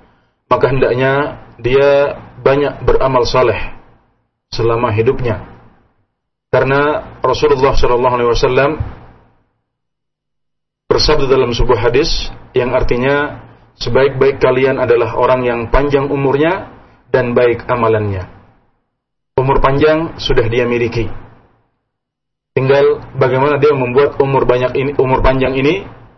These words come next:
penuh dengan amal soleh. Di antara amal soleh yang disyariatkan adalah berbanyak zikir, menyebut dan memuji Allah Subhanahu wa taala. Juga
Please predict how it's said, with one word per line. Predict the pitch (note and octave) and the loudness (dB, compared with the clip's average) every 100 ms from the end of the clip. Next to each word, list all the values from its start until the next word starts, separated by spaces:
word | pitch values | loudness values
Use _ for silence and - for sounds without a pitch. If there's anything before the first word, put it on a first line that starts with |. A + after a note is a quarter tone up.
| _ _ | _ _
penuh | - D#3 C#3+ | -2 0 2
dengan | B2 B2 B2+ | 0 -2 -2
amal | A#2+ A#2 | 0 0
soleh. | G2+ A2+ G2 F#2 - - - - _ _ _ _ _ _ | 2 2 2 0 -4 -8 -18 -20 _ _ _ _ _ _
Di | D3 | 0
antara | C#3+ D3+ D3 D3 D#3 - - - | 2 2 2 4 2 0 -6 -4
amal | C#3+ C3 | 0 0
soleh | A2+ C#3+ C3+ | 2 2 2
yang | C3 | 0
disyariatkan | A#2+ B2 - A#2+ - C#3 A#2 | 2 2 2 2 2 0 2
adalah | A#2 C3 C3 - - _ _ _ | 2 2 -2 -10 -16 _ _ _
berbanyak | C3 B2 B2+ C3 A#2+ | -2 2 0 0 -2
zikir, | B2 B2+ C3 G#2 - - - - - _ _ _ | -2 0 2 2 0 -2 -6 -20 -20 _ _ _
menyebut | B2+ C#3 B2+ C3+ - - - _ | -4 0 0 0 -2 -18 -20 _
dan | - B2+ | -2 -2
memuji | A#2+ C3 A2 - | -2 -2 0 0
Allah | B2 A2+ | 0 0
Subhanahu | - A2 A2 G#2+ G2 | 0 0 0 -2 -2
wa | |
taala. | G#2 A2+ F#2+ F#2 - - - _ _ _ _ | -2 0 0 -2 -8 -20 -20 _ _ _ _
Juga | A#2+ B2 | -2 0